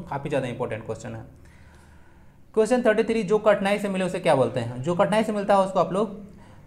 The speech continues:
दुर्लभ बोलते हैं ना। दुर्गम वगैरह रास्ते के लिए होता है, जो रास्ता कठिन हो उसको दुर्गम बोलते हैं, ठीक है।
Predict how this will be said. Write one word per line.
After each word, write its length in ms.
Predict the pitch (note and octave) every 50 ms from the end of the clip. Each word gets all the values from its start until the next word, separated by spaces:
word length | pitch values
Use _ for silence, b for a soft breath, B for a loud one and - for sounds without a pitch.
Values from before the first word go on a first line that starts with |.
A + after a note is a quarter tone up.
| B -
दुर्लभ 420 | C3+ C3+ D#3+ F3 F3 G3 G#3+ G#3 F3
बोलते 280 | E3+ C#3+ B2+ - B2+ A#2+
हैं 200 | A#2 A2+ A2+ A#2+
ना। 160 | E3 G3+ A3+ G3+ D#3 C3+ C#3
दुर्गम 300 | C3+ F3+ F#3 G3+ A#3+ A#3
वगैरह 140 | A3+ A#3 A3
रास्ते 300 | F#3+ F3 E3+ E3+ - G3
के 60 | F3+ F3+
लिए 80 | E3
होता 140 | D3+ D#3 E3+
है, 60 | D#3
जो 100 | D#3 E3+
रास्ता 280 | F3 F3 E3+ - - G#3 -
कठिन 300 | - D#3+ E3+ F#3+ F#3+ G3
हो 80 | F#3+
उसको 180 | F3 F3 F#3+ F3
दुर्गम 360 | C#3+ D3 D3 C#3 C#3 D3 C3+
बोलते 240 | B2+ A#2+ A2+ A2 A#2
हैं, 180 | A2+ A2 A2 -
ठीक 100 | - F3
है। 120 | A3 A#3+